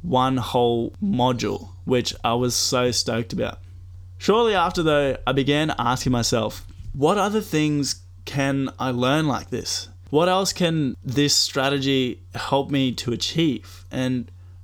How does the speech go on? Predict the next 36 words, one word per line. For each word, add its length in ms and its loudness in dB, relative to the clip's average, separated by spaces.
where 240 2
can 180 0
this 200 2
take 380 -2
me?" 300 -8
I 60 2
started 360 2
dreaming 320 4
up 200 0
ideas 460 2
of 100 0
more 220 4
things 260 2
I'd 180 2
like 220 0
to 80 -2
learn. 360 0
Thinking 360 2
of 140 2
what 300 2
I 120 -2
wanted 320 2
to 100 2
achieve 640 2
became 320 0
easier, 680 2
and 340 0
figuring 460 2
out 340 0
how 460 2
I'd 180 2
get 240 2
there 220 2
got 240 -2
simpler 300 2
too. 280 4